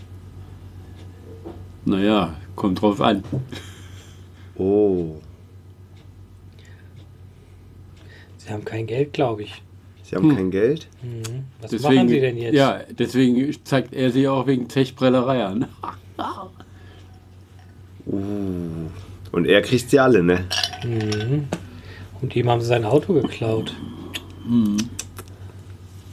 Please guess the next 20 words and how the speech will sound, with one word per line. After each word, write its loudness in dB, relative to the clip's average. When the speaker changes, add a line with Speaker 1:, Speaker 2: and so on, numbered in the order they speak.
Speaker 2:
Ei, 0
ei, 4
ei. -6
Hat -2
er 6
durch? 2
Kommen 0
wir 0
zum 0
nächsten? -2
Speaker 3:
Vor 4
allem, 4
wer 2
hat -2
ihm 0
das 0
Telefon 0
jetzt -6
zugeworfen? -4
Speaker 1:
Mhm. 6